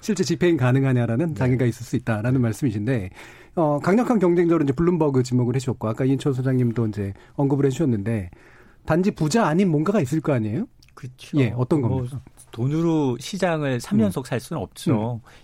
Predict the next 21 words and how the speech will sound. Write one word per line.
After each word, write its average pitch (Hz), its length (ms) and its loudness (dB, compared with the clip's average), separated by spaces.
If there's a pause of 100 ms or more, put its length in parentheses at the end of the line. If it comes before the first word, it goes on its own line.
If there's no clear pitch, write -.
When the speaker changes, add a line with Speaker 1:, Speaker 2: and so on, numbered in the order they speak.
Speaker 3:
이천이 127 400 -2
년에 113 640 0
뉴욕 123 180 -2
시장에서 110 420 -4
삼 220 220 -2
선까지 156 460 -2
한 101 280 -2
분이니까 120 640 -2
입지전적인 113 840 -4
인물이죠. 101 600 -6 (680)
이분도 156 840 -2
마찬가지로 135 600 -2
뭐, 104 380 -2 (220)
그, 110 600 -6 (200)
천구백사십이 151 600 -4
년생이고 113 680 -2
미국의 120 280 -2
기업가, 123 340 -4
임사 113 200 -4
정치가인데 107 800 -4 (400)
사실은 160 800 -2